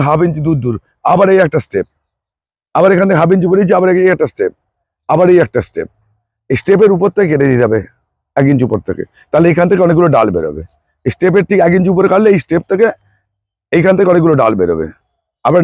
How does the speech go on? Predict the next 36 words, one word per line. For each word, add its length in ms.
নিজেরাই 380
বুঝতে 220
পারবেন, 240
দেখিয়ে 380
দিচ্ছি, 240
আমার 220
কাজ 180
হচ্ছে 160
দেখিয়ে 300
দেওয়া, 160
বুঝিয়ে 460
দেওয়া, 180
কিন্তু 200
নিজেদের 380
শিখে 280
নিতে 180
হবে, 180
বুঝে 240
নিতে 220
হবে, 140
ঠিক 180
আছে? 120
এই 60
প্রত্যেক 360
আম 140
গাছকে 240
নিজে 140
চিন্তা 220
করতে 200
হবে। 140
ভাবছেন 380
আমি 180
এই 60
ভিডিও 260
করে 160
দিচ্ছি 180